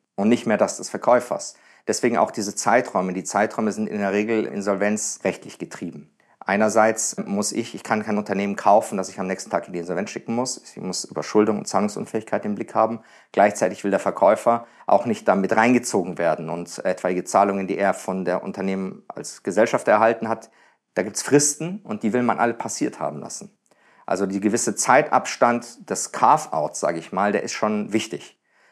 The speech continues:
Und deswegen achtet man auch darauf, dass das Unternehmen in der Zeit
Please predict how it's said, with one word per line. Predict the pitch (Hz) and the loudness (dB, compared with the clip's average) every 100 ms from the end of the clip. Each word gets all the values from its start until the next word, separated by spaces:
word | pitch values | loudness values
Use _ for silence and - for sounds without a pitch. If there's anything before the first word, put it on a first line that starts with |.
| - | -6
Und | 95 - - 104 | -6 -6 -6 -4
deswegen | - 107 | 0 2
achtet | 113 - 110 | 2 2 0
man | 92 | 0
auch | 80 85 | 0 -2
darauf, | 85 78 80 - - | -2 2 2 2 -4
dass | 95 - | -10 -8
das | 98 | -8
Unternehmen | 98 98 90 92 101 | -6 -4 -4 -2 -2
in | 95 | -2
der | 92 92 | 0 0
Zeit | - 98 98 - | 2 2 2 -2